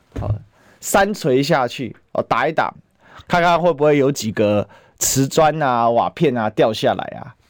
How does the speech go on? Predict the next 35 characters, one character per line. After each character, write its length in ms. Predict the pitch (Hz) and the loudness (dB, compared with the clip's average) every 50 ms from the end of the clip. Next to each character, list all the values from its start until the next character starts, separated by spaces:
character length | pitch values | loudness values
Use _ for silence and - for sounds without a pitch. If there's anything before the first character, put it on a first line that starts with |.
| _ _ - - - - _ _ _ | _ _ -20 -20 -20 -20 _ _ _
对 120 | - 107 107 | -8 -6 -6
不 60 | 92 | -4
对？ 220 | 80 73 - - _ _ _ _ _ _ _ _ _ | -6 -8 -8 -10 _ _ _ _ _ _ _ _ _
那 760 | - 170 175 170 156 151 143 135 127 123 123 117 113 110 113 113 - _ - - - 220 - _ _ _ _ _ _ _ _ _ _ _ _ _ _ - | 0 2 2 4 4 2 2 2 2 2 0 0 0 0 -2 -4 -8 _ -20 -20 -20 -20 -20 _ _ _ _ _ _ _ _ _ _ _ _ _ _ -2
搞 140 | - 156 151 | 0 0 2
不 80 | 143 196 | 2 2
好 340 | 208 190 143 120 110 - - _ _ _ _ _ _ _ _ | 2 2 2 2 0 -2 -6 _ _ _ _ _ _ _ _
比 160 | - 160 175 185 | 0 2 2 4
两 180 | 185 160 127 | 4 2 2
颗 140 | 127 165 170 | 0 -2 -4
子 160 | 165 - 123 | -4 -2 -2
弹 140 | 107 131 120 | 0 0 0
还 80 | 123 117 | 0 -2
要 100 | 113 123 | -2 -2
神 240 | - - 104 101 | -2 -4 -6 -8
奇。 360 | 117 - - - - - 165 _ _ _ _ _ _ _ _ _ _ _ _ _ _ _ _ _ _ _ _ _ _ _ _ _ _ _ | -8 -8 -8 -10 -12 -14 -20 _ _ _ _ _ _ _ _ _ _ _ _ _ _ _ _ _ _ _ _ _ _ _ _ _ _ _
好， 200 | _ - - - | _ -14 -14 -8
所 160 | - - 160 165 | -2 0 2 4
以 280 | 156 143 131 127 123 - - - - - - - - _ | 4 4 2 2 -2 -4 -12 -20 -18 -18 -18 -20 -8 _
因 80 | - 294 | 0 2
为 80 | 349 | 2
最 160 | 294 440 427 | 4 2 2
近 400 | 294 302 330 302 262 247 202 - - _ _ _ _ _ _ _ _ | 2 2 0 0 0 -2 -4 -8 -12 _ _ _ _ _ _ _ _
他 180 | - 233 302 320 | 0 2 2 2
的 160 | 285 320 277 | 2 0 -2
剧 200 | 220 - 311 311 | 0 2 2 2
本 180 | 240 202 170 156 | 4 2 2 2
就 80 | 160 170 | 0 0
这 140 | - 180 | 2 2
样， 180 | 175 151 123 - - _ _ - | 2 2 0 -2 -8 _ _ 0
而 120 | - 220 | 2 2
且 220 | 254 - 294 196 151 | 4 4 2 2 2
你 180 | 135 147 190 | 0 0 -2
想 220 | 196 - 175 123 98 | 0 0 0 -2 -2
哦， 260 | 90 95 95 - - | -2 -6 -6 -6 -8